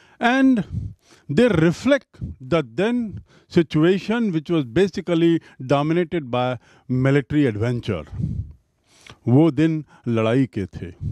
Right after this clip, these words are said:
फ्रांस, इंग्लैंड, पुर्तगाल आदि, ये सब जो पश्चिमी यूरोप के देश थे, उनके बीच सतत युद्ध हो रहे थे। And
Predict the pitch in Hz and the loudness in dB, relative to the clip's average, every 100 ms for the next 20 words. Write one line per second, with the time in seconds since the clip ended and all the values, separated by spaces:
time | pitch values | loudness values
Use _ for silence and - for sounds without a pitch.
0 | - - - _ - 123 127 123 110 95 | -8 -12 -20 _ -2 0 2 0 -2 -6
1 | - 135 127 120 120 113 104 82 - - | -4 0 2 2 2 0 -4 -8 -12 -16
2 | _ _ - 110 107 120 117 113 120 113 | _ _ -4 -2 2 2 2 0 0 0
3 | 104 117 151 - 113 117 113 - _ _ | 0 0 0 0 -2 -2 -2 -6 _ _
4 | 175 - 196 185 135 131 127 120 98 131 | -2 0 2 4 4 2 -2 -4 0 2
5 | 139 - 107 107 - - 147 139 135 107 | 2 -2 -4 -4 -14 0 2 2 0 2
6 | 131 131 - - - - 170 175 156 117 | 0 0 -6 -16 -14 -2 0 0 0 2
7 | 165 123 101 104 87 98 - - - _ | 2 2 -6 -6 -8 -12 -12 -16 -18 _
8 | - - _ _ _ _ _ - _ _ | -20 -20 _ _ _ _ _ -20 _ _
9 | - 208 269 | -2 0 2